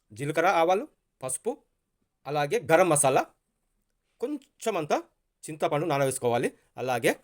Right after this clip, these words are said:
ఒక మూడు టమాటాలు, ఒక రెండు ఉల్లిగడ్డ, ఒక పది, ఐదారు గల్ల పచ్చిమిర్చి. వీటితోటి మనము ఎండు నెత్తళ్ళ కర్రీ బ్రహ్మాండంగా చేసుకుందామండి. ఓకే, ఈ ఎండు చేపలు కొంచెం వేడిగా వేంపుకోవాలండి. వేంపుకుంటే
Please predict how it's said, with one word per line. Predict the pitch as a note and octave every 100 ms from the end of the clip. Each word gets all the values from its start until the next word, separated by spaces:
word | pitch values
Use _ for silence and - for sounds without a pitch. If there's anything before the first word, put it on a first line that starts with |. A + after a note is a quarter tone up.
| _ _ _ _ _ _ -
ఒక | - C3+
మూడు | B2+ C3 C3
టమాటాలు, | A#2 D3 D#3+ F3+ C#4 _ _ -
ఒక | - A#2+
రెండు | B2+ C3
ఉల్లిగడ్డ, | A#2+ C3 D3 F3+ - _ _ _
ఒక | - B2
పది, | B2 B2+ A#2
ఐదారు | C3+ B2+
గల్ల | B2+ D#3 C#4+ _ _
పచ్చిమిర్చి. | D3+ D#3 C#3 - - _ _
వీటితోటి | D3+ D#3 D3+ C#3
మనము | C3+ E4+ - _ A#2
ఎండు | C#3+ D#3+
నెత్తళ్ళ | C3+ C#3 C3
కర్రీ | B2 C#3+
బ్రహ్మాండంగా | A#2+ B2+ C3 C3 C3
చేసుకుందామండి. | B2 B2 A#2 A#2+ - - _ -
ఓకే, | A#2 - - _ _ _ _ _ _ _ _ _ - - A2+
ఈ | A#2
ఎండు | C#3+
చేపలు | D#3+ D3 C3+ D4+ - - -
కొంచెం | B2+ - A3 A#3+
వేడిగా | C3+ D#3 E3+ F#3+ E4+ - B2+
వేంపుకోవాలండి. | D#3 D3+ C#3+ A#2+ B2 C4 - -
వేంపుకుంటే | A#2+ C#3 C3+ C3 G3